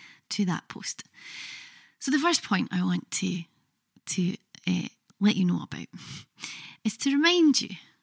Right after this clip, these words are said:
that your collaborator is a human being too, and not some kind of songwriting machine who's void of feelings. Okay,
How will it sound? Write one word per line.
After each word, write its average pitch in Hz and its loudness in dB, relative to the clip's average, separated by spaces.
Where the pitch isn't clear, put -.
that 254 0
your 285 4
collaborator 233 2
is 247 2
a 247 -6
human 254 2
being 208 0
too, 190 -10
and 214 6
not 240 6
some 262 0
kind 208 0
of 202 -4
songwriting 190 -2
machine 254 4
who's 196 2
void 185 0
of 185 -6
feelings. - 0
Okay, 175 -12